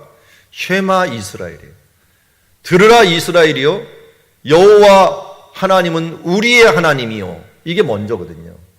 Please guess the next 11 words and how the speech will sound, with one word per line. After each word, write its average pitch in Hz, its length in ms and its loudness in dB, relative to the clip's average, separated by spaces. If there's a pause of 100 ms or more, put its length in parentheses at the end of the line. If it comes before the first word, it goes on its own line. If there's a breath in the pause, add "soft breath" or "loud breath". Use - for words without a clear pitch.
(440 soft breath)
그러니까 180 240 -2
우리의 190 360 -4
하나님이 202 680 0
신앙의 170 440 -4
가장 135 300 -6
기본인데 113 880 -10 (120)
이 156 160 -12
부분에 117 380 -12
있어서 95 320 -14
벌써 90 400 -16
잘못되니까 98 800 -12